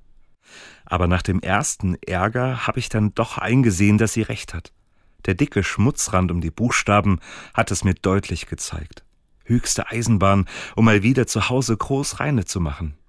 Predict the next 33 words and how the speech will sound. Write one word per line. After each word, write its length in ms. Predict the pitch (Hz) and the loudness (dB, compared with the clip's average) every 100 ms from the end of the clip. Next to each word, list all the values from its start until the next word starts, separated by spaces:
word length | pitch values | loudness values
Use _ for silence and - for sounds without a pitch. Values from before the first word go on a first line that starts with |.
| _ | _
auszumisten, 880 | - 151 - - 87 82 - 82 73 - - | -6 -6 -4 -2 0 0 -4 -6 -8 -10 2
durchzuwischen 800 | 143 151 - 95 82 - 92 78 _ _ _ _ | 2 2 0 0 2 2 0 -2 _ _ _ _
und 120 | 98 | -2
die 40 | 92 | 0
Fenster 400 | - 110 - 110 | 2 2 2 -4
zu 140 | - | -8
putzen. 440 | - - - 82 80 _ _ _ _ _ | -6 -4 -4 -6 -12 _ _ _ _ _
Und 240 | 107 98 - | 0 0 0
nein, 460 | 85 80 90 175 - _ _ _ _ | 0 0 0 -2 -6 _ _ _ _
Spaß 680 | - - - 95 208 - 196 | -10 -2 2 2 2 -2 -2
macht 220 | 196 - | -2 -4
das 120 | - | -8
keinem. 460 | - 190 147 78 76 _ _ _ | -6 -4 -2 -4 -8 _ _ _
Groß 500 | - 107 120 - - | -6 0 2 2 0
reine 260 | 98 120 104 | 2 4 4
machen, 400 | 92 - 92 80 - - - - | 2 0 -4 -4 -12 -20 -20 -4
das 160 | 123 - | -2 2
kann 200 | 139 156 | 2 2
sogar 300 | 147 120 110 | 4 2 2
richtig 480 | 147 - 123 - - | 0 0 -2 -2 0
anstrengend 640 | 131 - - 87 78 80 | 0 0 -2 -4 -4 -6
sein. 360 | - 78 76 76 - _ - - | -8 -8 -8 -10 -20 _ -8 -4
Nicht 180 | 160 | 0
nur 160 | 135 107 | 4 6
was 140 | 98 | 4
die 200 | - 95 | 2 -2
Wohnung, 380 | 80 113 143 104 | 2 4 4 4
die 140 | 90 92 | 2 0
Fenster 420 | 123 139 - 101 | 0 -2 2 2
und 80 | 90 | 2
den 140 | 82 | 0
Garten 380 | 113 160 - 92 | -2 -2 -2 -2
angeht, 440 | 85 85 92 - | -2 -2 -2 -4